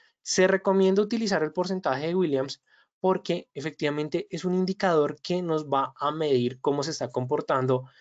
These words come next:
eh, el momento de las cotizaciones, pero, pues, adicionalmente que el porcentaje R de Williams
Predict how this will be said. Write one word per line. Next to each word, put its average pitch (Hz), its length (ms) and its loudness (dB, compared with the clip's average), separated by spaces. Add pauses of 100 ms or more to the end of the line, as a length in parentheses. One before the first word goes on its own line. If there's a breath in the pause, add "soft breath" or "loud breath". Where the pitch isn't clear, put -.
(360 loud breath)
eh, 139 320 2
el 139 160 2
momento 135 580 2
de 127 360 0
las 135 240 2
cotizaciones, 175 720 0
pero, 131 300 -2
pues, 135 140 -2
adicionalmente 131 580 0
que 156 300 -2
el 120 500 0
porcentaje 127 640 0
R 160 200 4
de 170 120 4
Williams 139 440 0